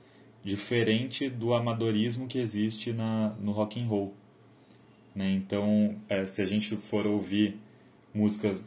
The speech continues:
é, de rock e rock and roll, a gente vai perceber que o rock and roll tem até uma característica de ser, é, mais dançante e tudo mais. Então, o rock ele surge com,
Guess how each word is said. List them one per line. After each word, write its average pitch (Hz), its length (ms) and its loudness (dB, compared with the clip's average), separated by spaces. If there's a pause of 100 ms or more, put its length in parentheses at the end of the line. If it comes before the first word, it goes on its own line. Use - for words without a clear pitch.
(100)
é, 95 180 -4
de 95 140 -6
rock 110 580 2
e 95 240 -2
rock 95 340 -2
and 95 60 -2
roll, 117 220 0
a 123 40 -2
gente 113 140 -6
vai 113 100 0
perceber 110 600 -2
que 123 100 -8
o 117 40 -4
rock 113 260 -4
and 110 40 -4
roll 107 180 0
tem 110 200 0
até 107 240 0
uma 120 180 -4
característica 113 760 -2
de 110 120 -2
ser, 107 560 0 (580)
é, 101 100 -2
mais 98 240 0
dançante 104 1000 0
e - 20 -4
tudo 95 260 -6
mais. 90 460 -4 (640)
Então, 101 400 0
o 107 60 6
rock 107 400 4
ele 117 160 0
surge 117 480 -2
com, 123 360 -4